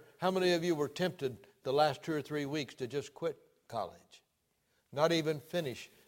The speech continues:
your education. Now, you're here, thank God for that, but you need to <coughs> stay here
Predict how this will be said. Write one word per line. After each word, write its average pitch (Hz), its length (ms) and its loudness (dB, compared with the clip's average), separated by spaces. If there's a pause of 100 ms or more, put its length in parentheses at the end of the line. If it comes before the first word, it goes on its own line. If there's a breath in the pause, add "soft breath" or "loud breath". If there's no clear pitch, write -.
(120)
your 110 220 -4
education. 101 720 -8 (1200)
Now, 117 60 -6
you're 143 180 4
here, 170 280 12
thank 170 280 4
God 185 280 10
for 165 100 2
that, 160 460 8 (200 soft breath)
but 160 140 6
you 202 160 6
need 214 160 8
to 151 160 4 (180)
<coughs> - 60 0
stay 214 320 12
here 190 320 12